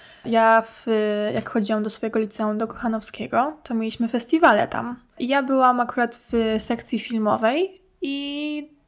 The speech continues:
to był ten czas pandemii, kiedy robiliśmy festiwal teatralny w taki sposób, że nagrywaliśmy wszystkie sztuki. I przyszła dziewczyna, która po prostu mnie zachwyciła swoim,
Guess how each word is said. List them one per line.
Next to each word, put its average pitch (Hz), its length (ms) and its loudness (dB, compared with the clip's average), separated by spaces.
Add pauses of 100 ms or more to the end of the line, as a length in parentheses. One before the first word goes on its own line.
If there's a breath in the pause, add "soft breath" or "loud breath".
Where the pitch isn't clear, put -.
(100)
to 277 140 2
był 262 180 0
ten 254 180 -2
czas 240 240 0
pandemii, 247 500 2
kiedy 240 220 2
robiliśmy 240 420 -2
festiwal 240 500 2
teatralny 269 800 2
w - 60 -14
taki 254 240 0
sposób, 233 340 -6
że 233 80 -2
nagrywaliśmy 226 560 2
wszystkie 226 300 -4
sztuki. - 460 -4 (440 loud breath)
I 262 60 0
przyszła 330 300 6
dziewczyna, 240 640 4 (640 loud breath)
która 262 380 6
po 262 100 -2
prostu 262 320 0
mnie 254 80 0
zachwyciła 254 520 6
swoim, 214 760 2